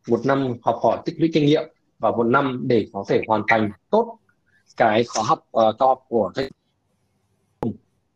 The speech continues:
Hùng tìm kiếm một công việc liên quan đến digital marketing thì hãy dành thời gian ra, hãy dành thời gian để trau dồi bản thân này, hãy dành thời gian để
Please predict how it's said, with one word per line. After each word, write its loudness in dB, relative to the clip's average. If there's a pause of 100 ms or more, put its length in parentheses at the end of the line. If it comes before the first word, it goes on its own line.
Hùng 4
tìm 2
kiếm 4
một 0
công 2
việc 4
liên 0
quan 2
đến 2
digital 2
marketing 0 (420)
thì 2
hãy 0
dành 2
thời 4
gian 2
ra, 2 (380)
hãy 4
dành 2
thời 4
gian 2
để -2 (240)
trau 2
dồi 4
bản 0
thân 2
này, 0 (360)
hãy 0
dành 0
thời 0
gian 0
để -6